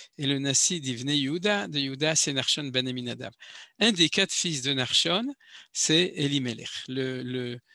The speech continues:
le, ce, le mari de Naomi, et donc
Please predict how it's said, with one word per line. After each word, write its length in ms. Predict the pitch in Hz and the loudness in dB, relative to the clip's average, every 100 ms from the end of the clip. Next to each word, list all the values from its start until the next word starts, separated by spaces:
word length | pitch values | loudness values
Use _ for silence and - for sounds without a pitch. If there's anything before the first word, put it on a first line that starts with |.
| _ _ _ | _ _ _
le, 720 | 131 123 120 120 127 131 135 | -6 -4 -4 -6 -10 -10 -6
ce, 180 | 120 135 | -4 -2
le 280 | 127 123 127 | -4 -4 0
mari 280 | 127 143 | 2 2
de 60 | 156 | 0
Naomi, 340 | 131 123 160 | -2 0 2
et 80 | 180 | 2
donc 200 | 139 165 | 2 -4